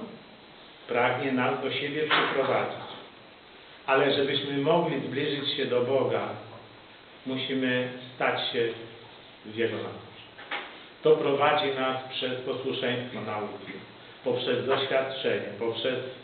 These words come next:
obecność Ducha Świętego w naszym życiu i przez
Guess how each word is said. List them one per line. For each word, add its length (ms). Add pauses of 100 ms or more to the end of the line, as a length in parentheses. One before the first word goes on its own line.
(440)
obecność 640
Ducha 360
Świętego 420
w 40
naszym 420
życiu 440 (580)
i 120
przez 340